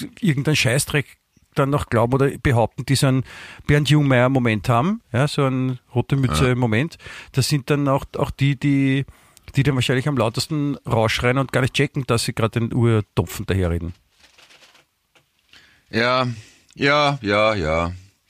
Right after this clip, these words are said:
Speaker 2: Hast du irgendwas Positives noch gefunden in unserer Lieblings-U-Bahn-Zeitung? Irgendwas Schönes, zufällig?
Speaker 1: Ja, ni-, nicht in der U-Bahn-Zeitung, was, was ich gerade beobachtet ha-, äh,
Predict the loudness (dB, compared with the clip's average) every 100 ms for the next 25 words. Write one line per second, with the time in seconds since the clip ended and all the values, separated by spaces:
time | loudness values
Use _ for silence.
0 | -20 -20 -6 -4 -2 0 0 0 0 2
1 | 0 0 -2 2 2 4 4 2 2 2
2 | 0 2 0 2 0 2 0 0 -4 -18
3 | _ _ _ _ 0 2 2 2 2 2
4 | 2 -4 -12 -16 -6 -2 2 2 2 0
5 | 2 2 2 2 2 0 0 0 2 0
6 | 0 0 0 0 0 0 0 0 -2 0
7 | 0 0 0 -2 -2 0 0 2 2 0